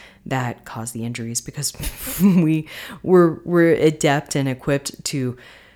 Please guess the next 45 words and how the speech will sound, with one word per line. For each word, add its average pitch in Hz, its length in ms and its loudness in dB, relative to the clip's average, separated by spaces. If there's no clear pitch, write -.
work 165 320 0
out 143 460 0
and 147 140 -6
do 143 180 -4
the 143 80 -4
sport 143 320 -2
of 139 100 -8
choice 139 420 -4
that - 120 -8
we 131 80 -6
do 156 680 2
and 131 400 -6
blah, 143 140 -4
blah, 131 120 -2
blah. 131 360 0
But 135 260 -8
then, 127 260 -4
you 123 100 -4
know, 113 140 -6
rec 120 260 -8
league 120 220 -6
sports - 340 -6
just - 200 -8
ruin 123 180 -2
it 185 60 2
for 156 240 2
us 196 280 8
<laughs> 226 240 6
'cause 233 160 8
we 214 120 4
go 208 160 8
all 180 240 6
out. 131 220 -2
Uh, 156 540 4
at 98 100 -6
least 160 280 -2
I 123 80 -2
do. 85 180 -8
Now, 175 420 2
the 190 140 -6
quad, 262 680 2
it 165 140 -4
healed 202 380 2
incredibly 160 480 -4
quickly, 131 480 -4